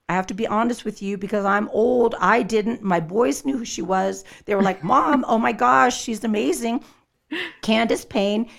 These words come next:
Speaker 1: is a viral sensation. She did this incredible video of a Chewbacca mask,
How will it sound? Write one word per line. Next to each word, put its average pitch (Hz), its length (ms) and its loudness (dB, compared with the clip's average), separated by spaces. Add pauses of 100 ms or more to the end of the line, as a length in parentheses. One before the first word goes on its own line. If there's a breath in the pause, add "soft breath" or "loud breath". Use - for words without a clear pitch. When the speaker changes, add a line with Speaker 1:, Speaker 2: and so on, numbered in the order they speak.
(300 loud breath)
Speaker 1:
is 233 420 4
a 190 240 4
viral 190 680 2
sensation. 214 920 -2 (320 loud breath)
She 202 320 -2
did 196 260 2
this 208 200 0
incredible 220 1120 2 (320 soft breath)
video 196 760 2 (200 loud breath)
of 196 480 4 (240)
a 214 80 2
Chewbacca 254 480 2
mask, - 340 -4